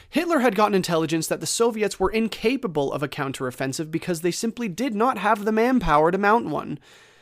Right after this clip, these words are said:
And that was somewhat true. A large number of Soviet troops had been relegated to the Far East in case of a Ger-, Japanese invasion of the Russian mainland. But by the end of nineteen forty-one, Stalin saw the debacle that Japanese Emperor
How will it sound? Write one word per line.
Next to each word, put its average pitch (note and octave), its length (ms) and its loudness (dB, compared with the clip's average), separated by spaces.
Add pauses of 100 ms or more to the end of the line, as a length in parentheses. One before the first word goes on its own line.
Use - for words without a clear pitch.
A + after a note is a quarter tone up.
(220)
And G#3+ 100 -2
that G#4 140 0
was F#4+ 120 2
somewhat C4+ 360 4
true. F#3 400 0 (580)
A F#3+ 80 4
large G#3+ 380 6
number G#3 280 2
of F3+ 140 0
Soviet D#3+ 380 0
troops - 300 -6
had E3 140 -4
been D#3+ 160 0
relegated D#3+ 520 2
to - 80 -8
the D3 100 -6
Far C#3+ 380 2
East A3 320 -4
in D#3 180 -2
case D3+ 300 -4
of D3+ 160 -6
a D#3 40 -2
Ger-, D3 340 -2
Japanese F#3 680 0
invasion C#3+ 500 0
of C#3+ 160 -6
the D3 80 0
Russian C3+ 340 -2
mainland. E3 580 -2 (1200)
But G3+ 240 -6
by G#3+ 100 2
the A3 220 -6
end C4 240 4
of D4 100 2
nineteen G#3+ 380 0
forty-one, C#3+ 480 -2
Stalin A#3 500 0
saw G3+ 240 0
the F#3 100 -2
debacle E3+ 580 2
that C#3 180 -2
Japanese E3+ 500 -2
Emperor D3+ 540 -4